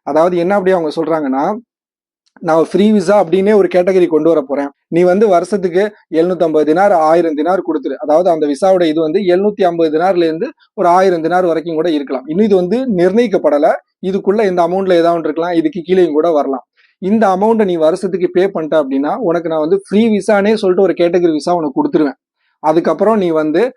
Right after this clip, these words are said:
அந்த விசா வச்சுட்டு எங்க வேணாலும் போய் வேலை பார்த்துக்க. எனக்கு கவர்மெண்ட்டுக்கு, எங்க கவர்மெண்ட்டுக்கு இவ்வளவு அமௌண்ட் வரணும், அவ்வளவுதான், நீ போய் வேலை பார்த்துக்க. எங்களை ஏமாத்தி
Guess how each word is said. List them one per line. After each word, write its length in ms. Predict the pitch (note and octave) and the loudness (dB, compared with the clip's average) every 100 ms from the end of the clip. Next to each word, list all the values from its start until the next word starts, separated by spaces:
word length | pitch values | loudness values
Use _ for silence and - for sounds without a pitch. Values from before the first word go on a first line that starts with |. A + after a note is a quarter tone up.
| _ - F3 | _ -6 -2
அந்த 160 | F#3 D#3 | 0 0
விசா 180 | C#3+ F#3 | 2 0
வச்சுட்டு 300 | D3 E3 F3+ D#3 | 0 -2 -2 0
எங்க 100 | F3+ | 0
வேணாலும் 260 | D#3+ F3 D#3+ | 0 0 2
போய் 140 | D3 | 2
வேலை 140 | D3 C3+ | 0 0
பார்த்துக்க. 260 | A#2+ A#2+ - _ _ _ _ F3 | -4 -6 -16 _ _ _ _ -4
எனக்கு 220 | E3 F#3+ G#3 D#3+ | -2 0 0 2
கவர்மெண்ட்டுக்கு, 480 | E3+ G3 F3 E3+ F#3 E3 | 2 0 -2 -2 0 0
எங்க 200 | G#3 F#3+ | 0 2
கவர்மெண்ட்டுக்கு 480 | F3+ A3 G3+ F3 B3+ F#4 A#4 E3 | 2 2 0 -4 -6 -8 -4 -2
இவ்வளவு 240 | E3 D#3+ D#3 | 2 2 0
அமௌண்ட் 280 | E3 G3 E3+ | -2 -2 0
வரணும், 300 | D3 D3+ A3+ - | 0 -2 -6 -4
அவ்வளவுதான், 340 | E3 F#3 G3 G3 | 0 0 0 -2
நீ 60 | F3+ F#3+ | 0 0
போய் 100 | F#3+ | 0
வேலை 140 | E3 D3+ | 0 0
பார்த்துக்க. 320 | C#3+ C3+ C3 C#3 D#3 | -4 -6 -10 -4 -2
எங்களை 220 | F#3+ G3+ F3 | 0 2 2
ஏமாத்தி 380 | F#3 F#3 D#3 | 0 -2 -2